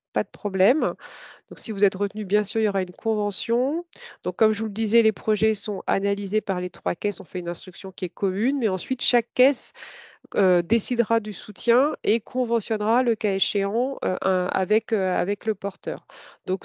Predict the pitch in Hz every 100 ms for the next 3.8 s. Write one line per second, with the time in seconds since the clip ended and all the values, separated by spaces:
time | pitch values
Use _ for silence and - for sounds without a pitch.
0 | - 277 269 - 233 220 196 208 - 208
1 | 208 190 196 - 247 277 - - 196 -
2 | 254 254 - - - 254 254 247 214 202
3 | - 202 240 262 214 - 220 214